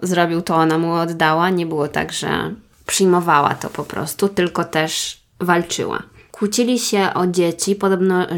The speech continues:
Joe zarzucał jej, że za mało czasu spędza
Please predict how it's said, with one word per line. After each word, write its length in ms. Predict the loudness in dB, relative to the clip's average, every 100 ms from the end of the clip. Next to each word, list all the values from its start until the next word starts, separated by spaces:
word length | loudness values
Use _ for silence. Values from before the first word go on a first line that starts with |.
| -2
Joe 200 | 2 2
zarzucał 520 | 2 0 -2 -2 0 2
jej, 220 | 0 0
że 100 | -2
za 160 | 0
mało 300 | 2 4 2
czasu 360 | 0 -4 -4 -6
spędza 640 | -4 0 0 0 0 -2